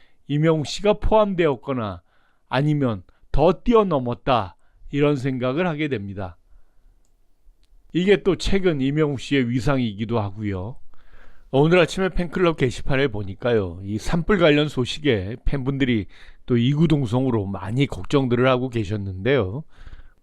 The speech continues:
뭐 이런 글들이 있습니다. "내일 비 소식이 있는데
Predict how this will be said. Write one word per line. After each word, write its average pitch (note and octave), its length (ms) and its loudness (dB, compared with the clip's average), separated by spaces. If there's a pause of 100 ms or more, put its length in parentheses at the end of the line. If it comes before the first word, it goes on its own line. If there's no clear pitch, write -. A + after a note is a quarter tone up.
(300)
뭐 B2+ 100 2
이런 D#3+ 360 4
글들이 C3 400 2
있습니다. F#2+ 760 -6
"내일 B2+ 420 2
비 A#2 120 -4
소식이 C3 460 0
있는데 A#2 580 0